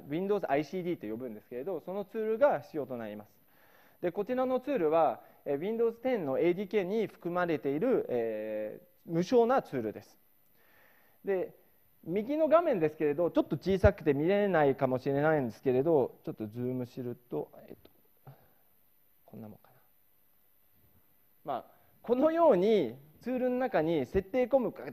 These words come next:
ザーって出てるんですね。で、そこを開くとまたザーって開くんですね。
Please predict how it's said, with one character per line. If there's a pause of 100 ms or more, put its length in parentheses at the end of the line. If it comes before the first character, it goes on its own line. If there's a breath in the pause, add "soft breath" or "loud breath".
ザ
ー
っ
て
出
て
る
ん
で
す
ね。 (260 soft breath)
で、
そ
こ
を
開
く
と
ま
た
ザ
ー
っ
て
開
く
ん
で
す
ね。